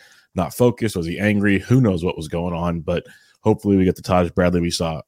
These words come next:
earlier this season on Wednesday. Cleveland Guardians are calling up prospect Brian Rocchio yet again.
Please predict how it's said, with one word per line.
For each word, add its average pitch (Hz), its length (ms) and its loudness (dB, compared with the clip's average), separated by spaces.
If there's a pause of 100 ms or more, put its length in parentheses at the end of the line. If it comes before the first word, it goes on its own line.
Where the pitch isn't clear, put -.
earlier 120 300 6
this 85 160 -4
season 80 360 -8 (280)
on 85 240 -4
Wednesday. 92 420 0 (840)
Cleveland 110 280 4
Guardians 107 340 2
are 104 60 -2
calling 107 320 0
up 104 120 -6
prospect 107 460 -2
Brian 98 320 2
Rocchio 110 500 2
yet 98 180 2
again. 98 520 0